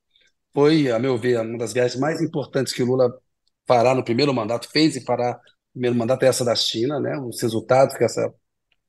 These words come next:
viagem tem, o simbolismo dela também. E a Cláudia vai responder pra gente qual foi a maior novidade que o Lula trouxe da China. Ela que é uma especialista e acompanha bem esse assunto. Bem-vinda, Cláudia.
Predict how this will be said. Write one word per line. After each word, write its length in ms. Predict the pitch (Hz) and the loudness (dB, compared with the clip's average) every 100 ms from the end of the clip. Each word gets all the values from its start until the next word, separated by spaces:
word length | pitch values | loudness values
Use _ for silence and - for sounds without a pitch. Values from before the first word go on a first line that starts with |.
| _ _ _ _ - | _ _ _ _ 2
viagem 300 | 127 123 113 | 6 6 4
tem, 180 | 131 135 | 4 4
o 60 | 123 | 4
simbolismo 640 | 151 127 117 135 123 117 | 4 4 4 4 2 -2
dela 260 | 110 117 113 | 0 0 0
também. 460 | 107 98 107 147 - _ _ _ _ 139 | -4 -6 -4 -4 -6 _ _ _ _ 4
E 100 | 170 | 6
a 100 | 170 | 6
Cláudia 540 | - 160 165 185 202 | 6 8 8 8 4
vai 140 | 208 196 | 4 4
responder 420 | 196 214 190 196 | 2 0 2 2
pra 140 | 233 | 2
gente 260 | 160 143 - | 0 0 2
qual 180 | 160 160 | 2 4
foi 100 | 170 | 2
a 40 | |
maior 200 | 165 160 | 4 2
novidade 520 | 175 175 160 143 139 - | 2 0 0 0 -2 -4
que 120 | 185 | -4
o 40 | |
Lula 340 | 139 127 143 - _ _ _ | -2 -2 -4 -6 _ _ _
trouxe 360 | 139 139 131 143 | -2 0 0 -2
da 120 | 156 | -2
China. 460 | - 120 101 98 - - | -2 -2 -4 -6 -10 -4
Ela 240 | 123 120 | 0 0
que 140 | - | 0
é 20 | 123 | 0
uma 120 | 120 | 0
especialista 800 | - 120 - 120 117 123 135 131 _ - _ | 0 0 2 2 0 -6 -8 -10 _ -20 _
e 60 | 123 | -2
acompanha 520 | 117 127 117 123 123 | 2 0 4 6 6
bem 240 | 107 113 | 2 0
esse 160 | 107 - | -2 -2
assunto. 400 | 120 - - - | -4 -6 -12 0
Bem-vinda, 400 | 113 101 98 - | 2 2 -2 -4
Cláudia. 360 | - 104 92 | 0 0 0